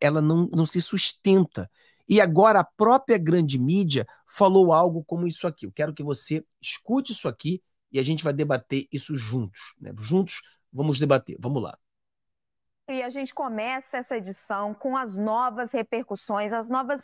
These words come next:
Speaker 2: revelações sobre a agressão ao ministro Alexandre de Moraes, e é direto com o bastidor. Alex Zanata, o genro do empresário Roberto Mantovani Filho,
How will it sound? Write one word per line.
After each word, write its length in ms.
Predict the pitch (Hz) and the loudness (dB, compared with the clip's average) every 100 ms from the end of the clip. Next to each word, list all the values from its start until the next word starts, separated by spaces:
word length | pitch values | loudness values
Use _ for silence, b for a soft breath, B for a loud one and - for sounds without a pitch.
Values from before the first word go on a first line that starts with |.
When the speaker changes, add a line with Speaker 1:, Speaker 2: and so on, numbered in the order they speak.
| - | -8
Speaker 2:
revelações 1080 | 262 302 277 285 254 196 - 180 170 180 - B B B | -4 -2 -2 -2 -2 -6 -10 -6 -4 -6 -10 B B B
sobre 480 | - 302 302 262 285 | -4 -2 -2 -2 -2
a 160 | 269 | -2
agressão 640 | 262 247 226 - 226 220 220 | -2 -2 -4 -2 0 2 2
ao 80 | 220 | 0
ministro 800 | 220 190 190 190 - - 214 214 | 0 0 0 -2 -4 -2 0 2
Alexandre 640 | 214 202 - 175 175 180 | 0 -2 -4 -4 -2 -2
de 120 | 175 | 0
Moraes, 600 | 196 180 190 208 214 226 208 196 | 0 2 2 0 -2 -2 -2 0
e 160 | 233 | 2
é 160 | 226 226 | 2 2
direto 720 | 196 214 285 226 202 _ 202 B B B | 0 2 2 2 0 _ -10 B B B
com 160 | 285 285 | 2 2
o 60 | 269 | 2
bastidor. 560 | 254 - 214 - - _ _ B B - | -2 -6 -10 -8 -10 _ _ B B 2
Alex 440 | 370 392 403 - | 2 2 -2 -2
Zanata, 560 | 302 269 208 202 - 208 | 0 2 2 0 0 0
o 120 | 233 | 2
genro 600 | 202 196 262 311 339 330 | 0 2 4 4 2 0
do 120 | 240 | 2
empresário 640 | 269 254 226 202 202 202 202 | 2 2 0 2 2 2 2
Roberto 580 | 240 196 208 277 - 269 | 2 2 2 2 -2 -2
Mantovani 600 | 240 240 233 196 208 233 | 2 2 2 2 2 0
Filho, 500 | - 175 165 165 | -2 0 2 0